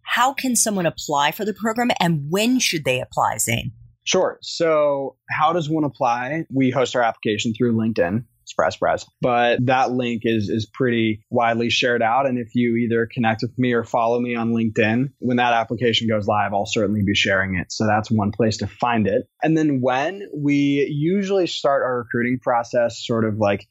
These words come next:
Speaker 2: in the mid to late summer with a target of recruiting students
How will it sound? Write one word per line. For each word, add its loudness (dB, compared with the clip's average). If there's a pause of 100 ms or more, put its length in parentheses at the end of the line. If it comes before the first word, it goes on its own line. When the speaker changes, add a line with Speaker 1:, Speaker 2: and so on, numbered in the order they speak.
Speaker 2:
in 2
the 2
mid 2
to -2
late 0
summer 0
with -2
a 2
target 2
of -2
recruiting 0
students 0